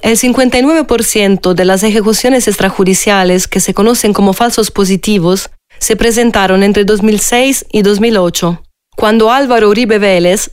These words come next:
era presidente de la República. En un principio, el gobierno afirmó que los falsos positivos obedecieron a unas manzanas podridas, pero pronto se tuvo conocimiento de que se trataba de una política de Estado. Es decir,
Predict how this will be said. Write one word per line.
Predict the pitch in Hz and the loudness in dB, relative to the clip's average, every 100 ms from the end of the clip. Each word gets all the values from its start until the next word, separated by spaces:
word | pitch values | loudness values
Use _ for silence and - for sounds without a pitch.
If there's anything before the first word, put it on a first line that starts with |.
| - | -2
era | 208 | -2
presidente | 208 214 240 247 247 | 0 -2 0 0 0
de | 214 | 0
la | 202 | 0
República. | 190 - 165 165 165 170 165 - _ _ _ _ _ | 0 -2 -2 -2 -2 -6 -8 -18 _ _ _ _ _
En | - 233 | -4 0
un | 262 | 0
principio, | 247 269 240 214 165 180 196 - _ - | 2 0 0 0 0 0 -2 -4 _ -4
el | 214 | 0
gobierno | 220 226 214 185 180 | 0 0 0 0 -2
afirmó | - 220 196 170 170 - | -2 0 0 0 -4 -2
que | 208 | -2
los | 196 | 0
falsos | - 254 233 | 0 0 -2
positivos | - 202 196 185 180 170 185 | -2 -2 -2 0 0 0 0
obedecieron | 208 196 208 214 - 175 175 196 208 | 0 0 0 0 0 0 2 0 -2
a | - | -2
unas | 202 208 202 | 0 0 0
manzanas | 208 220 254 226 | 0 0 0 0
podridas, | 202 170 165 160 156 - _ _ - | -2 0 0 0 0 -4 _ _ -4
pero | 233 240 | -2 0
pronto | 233 208 190 190 | 0 0 0 0
se | 196 | -2
tuvo | 202 233 | -2 -2
conocimiento | 226 196 190 202 202 175 175 196 | 0 0 0 0 2 2 0 0
de | 196 | 0
que | 202 | 0
se | 208 | -2
trataba | 202 214 214 175 175 | -2 -2 0 0 2
de | |
una | 190 190 | 2 0
política | 220 233 233 208 | 0 -2 -2 -2
de | 190 | -2
Estado. | - 165 151 160 160 - _ _ _ _ - | -2 -2 0 -2 -4 -14 _ _ _ _ -6
Es | 214 | -2
decir, | 214 220 - 190 170 | 0 -2 0 0 -2